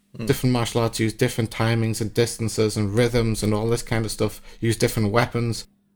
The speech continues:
Speaker 2: All of those things fall out of the underlying principles of those arts. And so, uh, getting pedantic about that kind of stuff, I mean, you see it again and again on, on YouTube videos, you know, uh, just some,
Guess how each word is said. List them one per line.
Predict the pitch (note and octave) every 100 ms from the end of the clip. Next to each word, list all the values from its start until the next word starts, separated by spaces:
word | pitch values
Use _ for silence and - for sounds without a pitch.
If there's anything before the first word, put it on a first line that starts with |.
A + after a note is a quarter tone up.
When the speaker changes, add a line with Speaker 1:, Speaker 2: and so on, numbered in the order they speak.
| _ _ _ _ _ _ _ -
Speaker 2:
All | C#3+ D3
of | -
those | B2 A#2 -
things | F3 D3+ -
fall | - - B2 A2+
out | A2 C#3 C3+
of | A#2+
the | A2+ G#2+
underlying | G#2+ G#2 G2+ G2+
principles | G2+ B2+ - - G#2 G2+
of | F#2+
those | G2+ C#3
arts. | B2+ B2+ - - - - _ _ _
And | A#2 A#2+
so, | - C#3+ C3+ C3 - - - - - - - _ -
uh, | G#2 - - -
getting | G#3 F3+
pedantic | E3+ D#3 C3+ D#3+ D#3 -
about | A#2+ G#2+ G#2
that | G2+
kind | - G#2+ G2+
of | -
stuff, | - G2+ - - - -
I | -
mean, | D#3 D#3
you | D3+
see | - F3
it |
again | - - A#2+
and | A#2+
again | G2 A#2+ A#2 A#2 G#2+ -
on, | G#2+ G#2+ A2 -
on | A2 A2 A2 G#2+ G2 _ C#3+
YouTube | A2 C3+ C3 A#2+ G#2
videos, | A2 G#2+ G#2+ F#2+ F#2+ - -
you | G#2+ A2+
know, | G2+ G2 G2 -
uh, | A2 G#2 G#2 G2+
just | B2 A#2
some, | - B2+ A#2